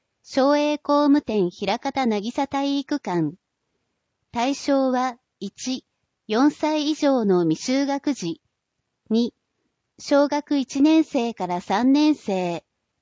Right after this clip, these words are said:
保護者同伴。子供複数の参加か。無料。申し込み。四月一日午前十一時から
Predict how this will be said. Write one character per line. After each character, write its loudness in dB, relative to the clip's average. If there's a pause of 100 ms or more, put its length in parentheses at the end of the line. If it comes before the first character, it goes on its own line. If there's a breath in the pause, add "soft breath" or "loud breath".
(120)
保 -4
護 2
者 0
同 0
伴。 -4 (1160)
子 -2
供 4
複 -4
数 0
の 2
参 -4
加 -10
か。 -8 (720)
無 2
料。 -2 (840)
申 2
し -14
込 -4
み。 2 (1080)
四 -8
月 -2
一 -2
日 -4
午 0
前 0
十 -2
一 -2
時 -4
か -8
ら -4